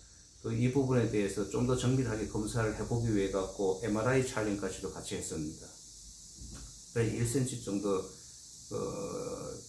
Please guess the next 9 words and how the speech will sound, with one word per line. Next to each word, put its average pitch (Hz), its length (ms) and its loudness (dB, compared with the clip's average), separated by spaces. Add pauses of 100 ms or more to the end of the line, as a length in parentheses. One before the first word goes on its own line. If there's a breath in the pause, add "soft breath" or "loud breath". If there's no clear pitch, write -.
(140)
뭐 98 120 -6
나쁜 143 420 4
징조, 151 840 4
나쁜 139 340 2
그런 156 300 4
것은 127 240 2
아닌 104 280 2
어쨌든 110 460 0
용종이라든가 98 1700 0